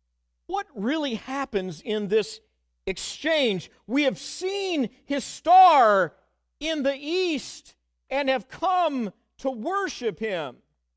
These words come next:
And one of the first things to note, I think, is that that phrase, uh, "in the east," translates a Greek verb, uh, excuse me, a Greek,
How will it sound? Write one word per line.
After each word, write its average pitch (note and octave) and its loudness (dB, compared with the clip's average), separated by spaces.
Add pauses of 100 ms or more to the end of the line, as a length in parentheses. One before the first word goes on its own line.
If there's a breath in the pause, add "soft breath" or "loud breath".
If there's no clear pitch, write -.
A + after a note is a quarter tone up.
(340)
And C4 -4
one F#4 -2
of F#4 -8
the E4 -4
first - -6
things D#4+ -8
to B3+ -10
note, C#4 -2
I A3 -2
think, F#3 -12
is G#3 -6
that A3 -6 (220)
that A#3+ -6
phrase, B3 -2
uh, A3 -4 (680)
"in D4+ -4
the C4 -4
east," C4 -6 (540)
translates C4 -4
a G#3+ -2
Greek B3 -6 (1400)
verb, A3+ 2 (720)
uh, F#3+ -4 (220)
excuse B3 -8
me, G#3 -2
a G3 0
Greek, A#3+ -4